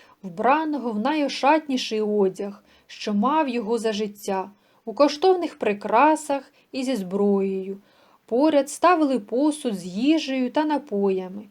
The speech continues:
Поряд із господарем був і його бойовий кінь у спорядженні, раби. Зверху підземне житло перекривали дошками і насипали над ним курган.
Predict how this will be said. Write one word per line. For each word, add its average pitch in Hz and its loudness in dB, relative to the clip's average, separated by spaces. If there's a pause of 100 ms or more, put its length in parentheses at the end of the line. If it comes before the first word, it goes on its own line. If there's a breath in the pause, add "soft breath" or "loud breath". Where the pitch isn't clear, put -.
(180)
Поряд 302 2
із 202 0
господарем 254 0
був 320 2
і 302 8
його 269 4
бойовий 226 2
кінь 202 -4 (280 soft breath)
у 262 -8
спорядженні, 196 -2
раби. 196 0 (560 soft breath)
Зверху 294 2
підземне 247 0
житло 208 -2
перекривали 233 0
дошками 269 -4
і 262 -8 (320 soft breath)
насипали 302 2
над 294 -2
ним 269 -2
курган. 202 -2